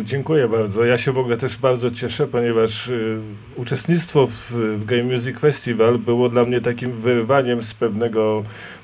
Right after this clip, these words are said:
z, y, pewnej szufladki, do której zostałem przez lata zaliczony. Sam się trochę zaliczyłem i nagle takie wspaniałe doznania,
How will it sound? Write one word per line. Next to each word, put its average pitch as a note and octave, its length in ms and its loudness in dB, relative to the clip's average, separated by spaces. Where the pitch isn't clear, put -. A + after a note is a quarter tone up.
z, A2+ 140 -2
y, A2 60 -8
pewnej C#3 280 4
szufladki, C3+ 680 0
do G#2 100 -2
której G#2 360 -2
zostałem G#2+ 500 2
przez G2+ 280 -6
lata A2 300 0
zaliczony. G#2 720 0
Sam C#3 220 -2
się A#2 120 -6
trochę G2 240 -6
zaliczyłem F#2 760 -2
i G2 40 -4
nagle A2+ 300 2
takie A#2 220 -4
wspaniałe C3+ 560 -2
doznania, A2+ 680 0